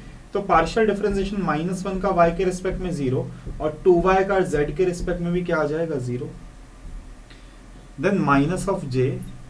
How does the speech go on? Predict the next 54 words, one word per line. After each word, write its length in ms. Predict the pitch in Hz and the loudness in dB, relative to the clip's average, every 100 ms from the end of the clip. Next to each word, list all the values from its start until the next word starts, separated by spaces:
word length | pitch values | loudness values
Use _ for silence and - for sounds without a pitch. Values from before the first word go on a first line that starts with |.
| - - - - - - - - | -20 -20 -20 -20 -20 -20 -18 0
तो, 60 | 214 | 0
अ, 240 | - 143 147 | 2 0 2
डीएक्स 460 | 127 175 208 - | 4 6 6 6
का 200 | - 226 220 | 6 10 10
माइनस 500 | 180 160 180 202 - | 8 2 2 0 0
वन, 200 | 185 180 | -2 -2
माइनस 420 | 156 160 202 220 208 | 2 2 4 2 2
वन 140 | 196 | 2
का 80 | 214 | 4
एक्स 200 | 196 - | 2 2
के 100 | 208 | 0
respect 400 | 196 - 202 190 | 0 0 -2 -2
में 120 | 202 196 | -2 2
क्या 100 | 196 | 2
हो 100 | 185 | 2
जाएगा, 280 | 196 190 190 | 2 2 0
ज़ीरो, 300 | 170 175 185 | 2 2 2
और 240 | 165 170 | 4 2
ई 120 | 156 160 | 2 0
की 140 | 185 | 2
power 300 | 180 170 175 | 4 4 4
x 200 | 170 - | 0 -2
का 100 | 175 | -4
जेड 240 | 143 139 - | -2 -2 -2
के 80 | 170 | -4
respect 340 | 165 170 165 | -4 -4 -4
में 100 | 170 | -4
भी 100 | 170 | -4
क्या 140 | 170 | -2
हो 120 | 160 156 | -2 0
जाएगा, 240 | 160 165 | -2 -2
ज़ीरो। 200 | 156 165 185 120 | -4 -8 -10 -6
भाई, 160 | 151 - | -4 0
ई 120 | 135 | 0
की 140 | 135 156 | 2 2
power 320 | 151 151 156 | 4 2 0
x 160 | 151 - | -2 -4
का 140 | 165 | -4
जेड 260 | 131 131 127 | 0 -2 -2
के 80 | 165 | -2
respect, 300 | 160 - 131 | -4 -6 -6
यहाँ 180 | 131 156 | -4 -2
तो 80 | 156 | 0
जेड 200 | 170 160 | 2 4
है 120 | 185 | 2
ही 80 | 214 | 4
नहीं, 180 | 202 - - - - | 2 -2 -6 -6 4
तो 80 | |
एक्स 200 | 160 - | 4 4
तो 80 | 196 | -2
constant 500 | 190 196 196 196 214 208 | 6 6 6 6 6 6
consider 420 | 190 180 190 185 | 4 4 4 4
होगा, 200 | 151 | 4
तो 100 | 156 | 2